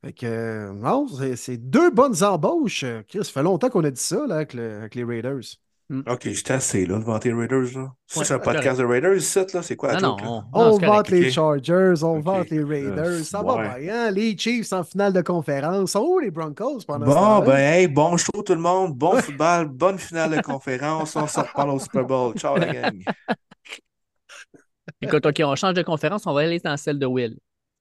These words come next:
Speaker 2: Euh, les
Speaker 1: Hmm.
Speaker 2: Bengals, euh, ont vu leur coordonnateur offensif, euh,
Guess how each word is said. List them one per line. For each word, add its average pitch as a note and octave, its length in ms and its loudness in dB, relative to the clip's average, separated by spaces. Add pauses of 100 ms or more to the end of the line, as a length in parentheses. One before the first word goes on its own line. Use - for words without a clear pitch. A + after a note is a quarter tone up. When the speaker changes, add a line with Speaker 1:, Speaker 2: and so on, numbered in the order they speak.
(120)
Speaker 2:
Euh, G#2+ 300 -6 (800)
les C3+ 160 -2
Speaker 1:
Hmm. - 20 -2
Speaker 2:
Bengals, D#3+ 800 -2 (220)
euh, A#2+ 180 -4
ont C3 160 -2
vu D3+ 220 0
leur C3 260 -2
coordonnateur D3+ 640 0
offensif, C3+ 580 -6
euh, A2 80 -4